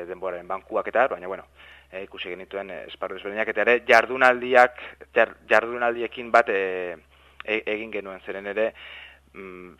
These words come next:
feria edo merkatua egoteaz aparte txarlak zeuden, e,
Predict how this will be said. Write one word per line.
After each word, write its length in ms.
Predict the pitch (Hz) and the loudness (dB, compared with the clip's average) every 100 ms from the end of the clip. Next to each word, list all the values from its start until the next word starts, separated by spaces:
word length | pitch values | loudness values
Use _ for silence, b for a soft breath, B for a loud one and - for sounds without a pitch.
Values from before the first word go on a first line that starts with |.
| - | -2
feria 220 | 113 104 | 0 0
edo 80 | 98 | -2
merkatua 400 | 98 110 117 110 | -2 0 2 0
egoteaz 280 | 107 107 110 | 0 -4 -4
aparte 300 | 104 - 117 | -4 -4 -6
txarlak 460 | - 95 95 92 - | -4 -4 -2 -4 -6
zeuden, 1200 | 113 113 139 143 139 135 135 135 135 131 131 127 - | -10 -4 0 2 2 4 4 4 4 2 0 -4 -10
e, 180 | 92 | -6